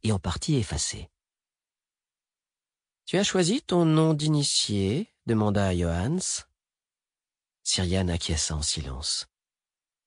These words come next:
Le nom de Prométhée s'était imposé à lui depuis le début. Son intronisation ferait de lui un nouveau voleur de feu, un héros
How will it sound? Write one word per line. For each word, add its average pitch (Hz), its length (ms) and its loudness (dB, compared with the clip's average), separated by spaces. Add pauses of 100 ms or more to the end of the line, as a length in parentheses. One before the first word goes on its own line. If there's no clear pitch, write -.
(300)
Le 101 140 -2
nom 123 220 0
de 87 80 -2
Prométhée 85 880 -6
s'était - 400 -4
imposé 92 320 -2
à 82 80 0
lui 107 180 -2
depuis 117 320 -4
le 110 100 -4
début. 69 440 -6 (1080)
Son 107 160 -2
intronisation 117 760 0
ferait 98 240 -2
de 90 80 -2
lui 104 320 0 (640)
un 110 100 2
nouveau 98 300 0
voleur 82 400 0
de 73 80 -6
feu, - 280 -8 (640)
un 85 140 0
héros 71 420 -2